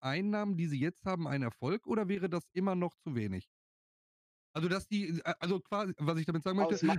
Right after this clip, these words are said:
Speaker 1: die
Speaker 2: für, für,
Speaker 1: Ober-
Speaker 2: ja, das ist, das ist halt die Frage, ne? Da, ich kann ja nicht in die Köpfe der anderen Leute schauen. Ich kann's nur für mich sagen. Und aus meiner Sicht, mich würde es stören, wenn ich sehe, dass ich nicht Erster werden kann. Ja, ganz klar.
Speaker 1: Okay.
Speaker 2: Also, äh, deswegen,
Speaker 1: Okay,
Speaker 2: ich,
Speaker 1: aber
Speaker 2: ich
Speaker 1: da,
Speaker 2: kann
Speaker 1: da
Speaker 2: ja nur
Speaker 1: sieht man
Speaker 2: meine
Speaker 1: doch, das ist
Speaker 2: Meinung,
Speaker 1: doch
Speaker 2: ich kann ja
Speaker 1: Charakter.
Speaker 2: nur,
Speaker 1: Ja,
Speaker 2: es ist ja
Speaker 1: sicher.
Speaker 2: nur meine
Speaker 1: Ey,
Speaker 2: Meinung.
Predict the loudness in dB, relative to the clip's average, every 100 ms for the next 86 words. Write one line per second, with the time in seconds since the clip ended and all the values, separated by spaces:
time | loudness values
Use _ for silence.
0 | 2 0 2 2 4 4 4 2 -2 0
1 | 2 2 2 2 2 0 2 4 6 6
2 | 6 2 0 0 2 4 4 4 4 4
3 | 2 4 4 6 6 6 4 2 2 4
4 | 4 -2 _ -4 0 0 2 2 4 4
5 | 2 4 4 4 2 2 4 2 4 4
6 | 4 4 4 4 4 4 4 2 2 0
7 | -4 0 2 4 4 4 4 4 4 4
8 | 2 2 2 4 4 2 0 0 -2 -2
9 | 2 2 2 -2 -2 -2 -2 _ _ _
10 | _ _ _ -8 0 2 4 2 -2 _
11 | _ _ 0 4 4 4 4 2 2 4
12 | 4 6 6 6 4 2 2 2 2 0
13 | 0 2 2 4 2 2 0 0 2 2
14 | 0 0 0 2 2 2 0